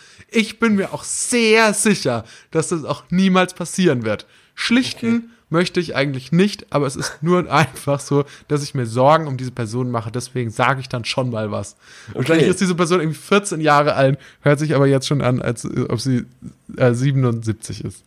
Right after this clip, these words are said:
Speaker 2: Bin mir auch sehr sicher. Ja, das ist, äh, ist aber leider nicht, nicht zu vermeiden. Früher oder später kommt sowas. Das gibt's auf dem Land ebenso wie in der Stadt. Äh, ich habe zwar selbst nie geprügelt, wurde aber,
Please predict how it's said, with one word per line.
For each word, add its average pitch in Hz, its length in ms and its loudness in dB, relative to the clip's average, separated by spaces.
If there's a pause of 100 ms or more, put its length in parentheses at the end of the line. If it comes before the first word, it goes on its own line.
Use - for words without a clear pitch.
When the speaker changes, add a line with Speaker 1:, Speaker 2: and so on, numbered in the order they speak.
(880)
Speaker 2:
Bin 120 140 0
mir 120 80 4
auch 113 60 2
sehr 113 200 0
sicher. 117 200 -2 (500)
Ja, 123 320 4
das 113 260 0
ist, - 300 -4
äh, 98 200 -2 (320)
ist 110 140 -4
aber 104 140 0
leider 101 240 2
nicht, - 420 -8
nicht 107 180 -8
zu - 80 -12
vermeiden. 107 460 4
Früher 101 220 -4
oder 98 80 0
später 95 260 -4
kommt 104 340 -6
sowas. 62 480 -4 (460)
Das 127 180 4
gibt's - 200 -6
auf 139 100 2
dem 131 140 4
Land 131 200 4
ebenso 123 400 4
wie 110 100 2
in 101 100 -2
der 95 100 -2
Stadt. - 480 -4 (580)
Äh, 104 260 4
ich - 120 -4
habe 107 200 2
zwar 95 260 -2
selbst 92 340 -4
nie 98 160 -4
geprügelt, 143 520 -6
wurde 98 340 0
aber, 110 360 0